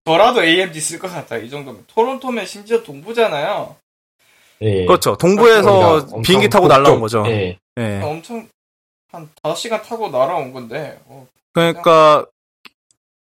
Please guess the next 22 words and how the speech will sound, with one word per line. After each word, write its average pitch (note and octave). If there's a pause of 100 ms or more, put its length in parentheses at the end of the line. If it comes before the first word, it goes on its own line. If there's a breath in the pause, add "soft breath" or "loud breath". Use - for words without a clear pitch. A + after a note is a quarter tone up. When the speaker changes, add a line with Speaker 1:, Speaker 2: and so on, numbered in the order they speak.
(120)
Speaker 3:
어, D3 (220)
아, C3+
참, B2 (560)
글쎄요. G#2+
예, D#3 (140)
그러니까 F3
애플이 A#3
이렇게 D#3+
별로 D3+ (560)
그 A2
협조적이지 A#3
않은 C3
벤더들은 C#3
가차없이 -
자르기로 G#3+
유명하긴 C#3
하네요. F#3
그 B2+ (120)
예-, B2+ (280)
예를 D#3+
들면 G3
옛날에 D3+